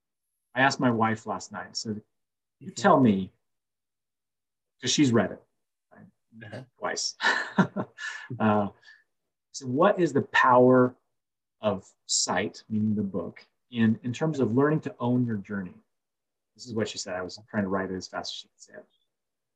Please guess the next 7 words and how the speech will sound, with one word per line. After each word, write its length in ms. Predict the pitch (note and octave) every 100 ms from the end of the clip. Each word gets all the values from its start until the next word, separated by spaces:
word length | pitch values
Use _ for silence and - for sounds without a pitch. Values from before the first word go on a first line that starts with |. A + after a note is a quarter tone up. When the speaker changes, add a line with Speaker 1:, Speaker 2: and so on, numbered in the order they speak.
| _
Speaker 1:
She 140 | - -
said, 200 | B2 A2
"It's, 200 | G#2+ - _ _ _ _ _ _ _ _ _
it's 200 | B2+ - -
opening 400 | D#3 F3 E3+ E3+
our 120 | E3+
eyes 560 | A#2 A2 G#2+ A2 -